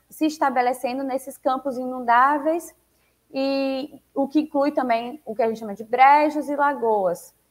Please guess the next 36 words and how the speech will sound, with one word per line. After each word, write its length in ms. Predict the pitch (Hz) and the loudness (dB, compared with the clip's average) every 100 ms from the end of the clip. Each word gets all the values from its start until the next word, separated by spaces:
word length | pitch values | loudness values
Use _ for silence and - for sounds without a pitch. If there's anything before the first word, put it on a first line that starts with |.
| _ - | _ -6
E 80 | |
essa 180 | 262 302 | -4 0
daqui 300 | 269 262 285 | 0 0 0
é 40 | 269 | 2
uma 140 | 285 | 0
planta 380 | 294 285 302 302 | 0 -2 0 -2
típica 680 | - 269 294 _ 311 320 - | -4 -10 -12 _ 2 2 0
de 120 | 240 | -6
lá, 260 | 226 208 233 | 2 4 2
do, 240 | 240 208 | 0 -6
do 120 | 196 202 | -6 -6
bioma, 380 | 214 214 254 | -2 -2 -2
que 120 | 254 233 | -4 -4
é 20 | |
o 40 | |
camaote. 720 | 226 247 269 262 175 - - _ _ _ _ _ _ _ _ _ _ _ _ _ _ _ _ _ _ _ _ _ _ _ | -2 -2 0 0 -2 -6 -16 _ _ _ _ _ _ _ _ _ _ _ _ _ _ _ _ _ _ _ _ _ _ _
Agora 320 | 240 247 302 | 0 4 6
vamos 220 | 330 359 339 | 6 2 4
falar 180 | 294 | 4
um 80 | 294 | 4
pouquinho 480 | 285 262 269 294 302 | 2 0 0 0 0
sobre 320 | 302 277 294 | 0 -2 2
a 140 | 330 370 | 2 2
fauna 520 | - 285 277 302 285 | 0 4 4 4 0
desse 280 | 269 285 247 | -2 -4 -4
bioma. 580 | 320 302 185 165 156 _ _ _ _ - | -2 0 0 -2 -8 _ _ _ _ 0
A 140 | 226 | 0
fauna 480 | 226 262 311 359 339 | 4 6 6 4 0
do 100 | 269 | -2
Pantanal, 500 | 277 262 247 220 208 | -6 -6 -4 -2 0
ela 100 | 220 | 0
é 20 | |
bastante 540 | 220 226 226 262 302 330 | 2 2 0 -6 -4 -4
rica 320 | 247 254 302 | -4 -4 -4
e 60 | 247 | -6
diversificada, 1000 | 269 277 - 240 - 185 170 180 226 | -4 -6 -6 -16 -4 0 0 2 0